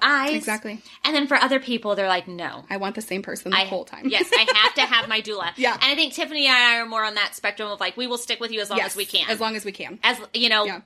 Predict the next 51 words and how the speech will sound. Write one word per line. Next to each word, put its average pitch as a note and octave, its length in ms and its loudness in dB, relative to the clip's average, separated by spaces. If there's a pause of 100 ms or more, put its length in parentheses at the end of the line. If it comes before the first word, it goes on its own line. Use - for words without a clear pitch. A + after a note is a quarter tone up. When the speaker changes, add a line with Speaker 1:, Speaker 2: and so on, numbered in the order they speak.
Speaker 1:
we A#3 240 -2
do C4 120 2
sometimes E4+ 460 -4
get E4+ 160 2
to - 100 -4
the E4+ 80 -4
point C4 300 4
Speaker 2:
Yeah, F4 140 6
Speaker 1:
where A#3+ 160 2
Speaker 2:
we - 40 2
Speaker 1:
we're, A3+ 120 6
Speaker 2:
do. F4+ 80 2
Speaker 1:
like, B3+ 40 -2
useless. E3+ 540 -10
Speaker 2:
Yeah. A3+ 240 2 (300)
Speaker 1:
And A3 240 4
at G#3+ 100 -2
that A#3 240 2
point, A#3+ 260 -4
we A3 120 -2
want G#3 200 -4
our G3 120 -6
client F#3+ 360 -6
Speaker 2:
Yeah. F3+ 100 -10
Speaker 1:
to F#3 60 -4
have E3+ 120 -4
help, - 240 -16 (160)
right? A3+ 100 -6
Speaker 2:
Yeah, E3 220 -2
and A3 120 -10
then A3+ 80 -10
we G#3+ 100 -10
call F3+ 180 -10
each F3+ 120 -16
other. C#3+ 320 -20
Speaker 1:
And F#4+ 140 0 (100)
yeah, A#3 140 4
Speaker 2:
Yeah. C4+ 80 4
Speaker 1:
we E4 80 6
call F4 160 6
the, A4 60 -2
we A#4 160 4
call G4+ 160 6
the G#4 100 6
other A4 140 6 (240)
person. G#3+ 140 2
Speaker 2:
<laughs> - 20 -
Yeah, D#4 240 0
right. D#4 280 0
Speaker 1:
<laughs> - 0 - (720)
Um, - 80 -6